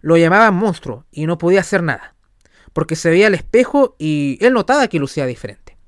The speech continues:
Cuando su madre lo dejaba al colegio, o, o al patio de juegos, veía cómo los otros padres lo observaban,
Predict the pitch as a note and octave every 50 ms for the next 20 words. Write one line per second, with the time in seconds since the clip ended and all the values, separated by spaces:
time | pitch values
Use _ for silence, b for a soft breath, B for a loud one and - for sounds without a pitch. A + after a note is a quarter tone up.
0 | _ _ _ b b b b b b b b b b - F3+ F3+ F3 E3 - F3+
1 | F#3 G#3 A#3 B3 B3 A#3 G3+ E3 - A3+ A#3 A#3 G#3 - F3 D#3 C#3+ - - -
2 | F3 F#3+ G#3 - _ _ _ _ - D3 C#3 C3+ A#2+ C3+ C3+ B2+ - F#3+ F#3+ -
3 | G3 E3 C#3 - - G#3 G3+ F3 F#3+ G3+ - - b b b b b C#3 E3 F#3
4 | G3 F#3+ G#3+ A3 A#3 A3 F#3+ - G#3+ A3 G#3 - - G3+ G#3 G#3+ G#3+ G3 E3+ -
5 | - - D3+ C#3+ C#3 E3 E3 E3 F3+ D#3+ D3+